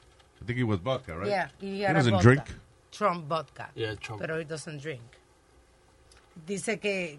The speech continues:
Speaker 2: que tiene, eh, book and T V deals worth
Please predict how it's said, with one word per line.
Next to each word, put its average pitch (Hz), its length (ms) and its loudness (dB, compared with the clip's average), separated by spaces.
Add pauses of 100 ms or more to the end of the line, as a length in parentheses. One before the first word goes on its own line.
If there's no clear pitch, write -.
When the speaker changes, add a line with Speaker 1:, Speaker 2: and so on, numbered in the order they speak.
(120)
Speaker 2:
que 180 140 -4
tiene, 180 600 -4 (340)
eh, 131 60 -10 (320)
book 214 360 -2
and 175 180 -4
T 208 160 -2
V 202 180 -2 (100)
deals 170 480 -6 (140)
worth 185 260 0